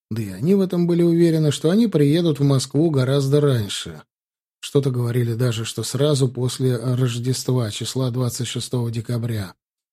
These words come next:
Но программа у них изменилась, и я об этом абсолютно не жалел, потому что, оказывается, они слетали на Сицилию, а это значит, побывали в гостях у Альфреда.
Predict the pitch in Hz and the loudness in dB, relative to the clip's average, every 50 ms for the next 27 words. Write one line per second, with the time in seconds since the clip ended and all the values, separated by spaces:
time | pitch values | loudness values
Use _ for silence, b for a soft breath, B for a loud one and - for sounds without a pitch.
0 | _ _ - 123 151 170 170 151 - 170 190 202 208 233 254 226 135 107 98 95 | _ _ -4 -2 0 0 0 0 0 0 0 2 2 4 4 4 2 2 0 -4
1 | 95 98 - - 139 131 127 147 160 165 160 147 127 101 95 - - 127 170 208 | -8 -10 -2 0 2 4 4 4 4 6 6 4 4 2 0 -4 -4 0 2 2
2 | 208 170 147 170 160 156 143 135 131 - - 131 135 185 208 - 175 160 160 156 | 4 4 2 0 0 2 0 0 0 0 -2 -2 0 0 0 2 2 2 2 2
3 | 147 139 147 143 131 135 135 127 120 131 - _ _ _ _ _ - 101 98 95 | 2 2 4 4 4 4 4 2 0 -2 -8 _ _ _ _ _ -16 -12 -10 -8
4 | 107 104 98 - - 101 98 - 123 151 170 170 180 175 160 139 - - 107 104 | -6 -6 -8 -8 -10 -12 -10 -6 -4 -2 0 0 0 0 0 0 -2 -4 -6 -6
5 | 104 117 123 - - 127 135 135 170 165 165 170 170 175 156 - 196 185 - - | -6 -8 -8 -6 -6 -8 -8 -6 -6 -6 -4 -4 -4 -4 -4 -2 -4 -4 -4 -4
6 | 294 254 220 143 95 - - - b b b b - 131 123 120 113 - 117 107 | -2 -2 -2 -2 -4 -6 -12 -18 b b b b -2 -2 0 0 -2 -4 -6 -6
7 | 104 104 95 80 87 - - 147 147 - _ 165 151 143 139 127 113 104 110 143 | -6 -8 -10 -10 -10 -8 -8 -8 -8 -4 _ 0 2 2 2 2 2 0 0 0
8 | 185 196 185 180 180 147 - - - 85 - - - - 120 131 120 - 175 202 | 0 0 0 0 -2 -2 -4 -6 -10 -12 -14 -12 -10 -8 -6 -6 -6 -4 -2 -2
9 | 214 175 113 - - - | -2 -2 -2 -6 -10 -18